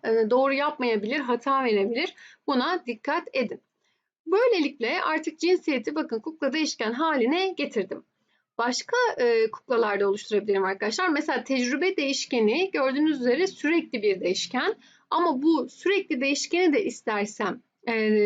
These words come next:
ne yapabilirim? Kukla haline getirebilirim.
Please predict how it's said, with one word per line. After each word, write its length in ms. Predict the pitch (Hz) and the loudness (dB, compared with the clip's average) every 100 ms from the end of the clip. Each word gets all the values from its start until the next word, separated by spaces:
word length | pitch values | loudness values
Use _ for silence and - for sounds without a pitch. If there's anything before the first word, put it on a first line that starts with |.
| 214 | 4
ne 40 | 311 | 2
yapabilirim? 540 | 294 247 208 262 359 | 0 0 -2 0 0
Kukla 380 | 349 320 269 247 | 0 -2 0 2
haline 360 | 226 214 226 | 2 2 2
getirebilirim. 720 | 247 311 330 370 311 226 196 | 0 -2 0 2 2 0 -6